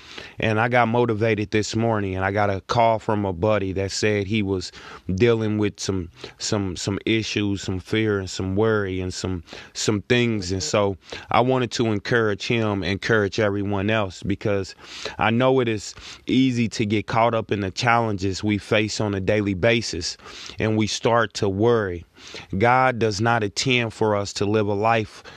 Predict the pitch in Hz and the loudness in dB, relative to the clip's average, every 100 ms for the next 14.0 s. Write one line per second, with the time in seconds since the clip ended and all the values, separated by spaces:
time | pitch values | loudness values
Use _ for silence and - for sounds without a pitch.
0 | - - - - 123 110 107 92 98 95 | -20 -16 -8 0 2 2 0 0 -2 -2
1 | 92 85 _ - - _ - 107 117 95 | -6 -8 _ -20 -20 _ 0 4 4 2
2 | - 107 - 131 127 - 113 110 110 101 | -4 -4 2 2 2 0 -2 0 -2 -2
3 | - 104 110 104 98 85 113 123 107 - | -2 0 2 0 -2 0 2 2 -2 -6
4 | 90 80 76 _ _ _ _ - 107 104 | -8 -8 -12 _ _ _ _ -8 -4 -2
5 | - 110 110 104 120 127 117 117 110 110 | 0 0 0 0 4 4 2 -2 -2 -2
6 | 107 107 101 - - - - 127 123 - | 0 -2 -4 -10 -20 -4 0 0 -2 -8
7 | - - 123 123 - 117 117 110 104 - | -12 0 0 0 -2 -2 0 -2 -6 -2
8 | 123 117 104 90 90 95 - - - - | 0 0 -4 -4 -6 -6 -12 -20 -20 -10
9 | - 117 113 113 107 - 131 127 117 104 | 0 2 2 0 -2 -2 0 2 2 0
10 | 101 95 - 95 113 117 - 123 117 - | -2 -2 -4 -2 0 0 0 -2 0 -2
11 | 113 - 107 101 98 90 85 92 92 117 | -2 -2 -2 0 0 0 -2 -4 0 0
12 | 104 107 98 - 120 120 - - - - | 0 -2 -4 -2 2 2 0 -12 -20 -20
13 | - - 101 98 113 104 113 107 87 | -10 -2 -2 0 -2 0 2 2 0